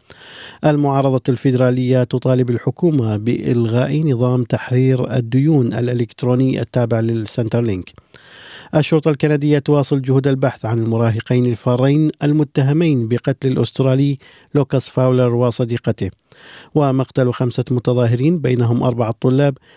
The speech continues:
خلال احتجاجات في السودان. كانت هذه أبرز العناوين، وإليكم التفاصيل.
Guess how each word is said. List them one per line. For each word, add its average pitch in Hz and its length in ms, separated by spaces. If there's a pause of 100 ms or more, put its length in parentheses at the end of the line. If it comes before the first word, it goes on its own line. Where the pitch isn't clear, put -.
خلال 156 400
احتجاجات 120 760 (340)
في - 100
السودان. 135 680 (540)
كانت 131 300
هذه 120 240
أبرز 117 260
العناوين، 117 520
وإليكم 113 420
التفاصيل. 107 800